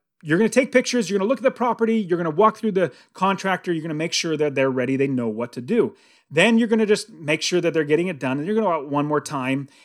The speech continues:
and actually take pictures, look at the, at the entire work that they've done, and see if they've actually done a good job. If they haven't done a good job, you better not be paying them.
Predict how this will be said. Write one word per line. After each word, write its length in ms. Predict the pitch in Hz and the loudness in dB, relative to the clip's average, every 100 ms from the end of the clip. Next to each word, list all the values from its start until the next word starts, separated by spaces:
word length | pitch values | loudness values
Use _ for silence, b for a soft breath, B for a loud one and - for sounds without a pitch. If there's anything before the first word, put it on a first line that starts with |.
| b - | b -2
and 220 | 165 170 | 0 0
actually 640 | 156 147 147 - 156 156 151 | -4 -2 -2 0 2 2 -2
take 340 | - 135 131 | -4 -4 -2
pictures, 640 | 175 175 - 180 170 160 - b b _ - | -6 -4 -4 -4 -4 -6 -8 b b _ -10
look 280 | 165 175 190 | 2 2 4
at 120 | 180 | 0
the, 200 | 180 185 | 2 2
at 360 | 175 185 160 151 | 2 0 -2 -2
the 260 | 139 131 120 b _ | 0 0 -2 b _
entire 420 | 160 - 175 165 | -10 -4 2 2
work 340 | 123 147 180 | 4 4 4
that 120 | 185 143 | 0 0
they've 260 | 151 143 | 0 0
done, 340 | 143 151 214 - | -4 -4 -6 -10
and 120 | 160 143 | -8 -4
see 200 | - 262 | -2 0
if 80 | 208 | 2
they've 140 | 208 | 2
actually 280 | 208 - 185 | 0 -2 -6
done 340 | 147 160 196 | -2 -2 -2
a 140 | 160 170 | -6 -8
good 320 | 143 160 156 | -4 -6 -4
job. 400 | 131 202 165 101 | -6 -4 -4 -6
If 120 | 117 | -4
they 80 | 170 | 0
haven't 260 | 165 240 220 | 4 4 4
done 140 | 214 | 2
a 40 | |
good 200 | 190 196 | 2 0
job, 200 | 190 220 | 2 0
you 60 | 156 | 0
better 200 | 135 147 | -2 -2
not 100 | 131 | -4
be 80 | 139 | -4
paying 240 | 247 247 | -4 -4
them. 140 | 110 | -6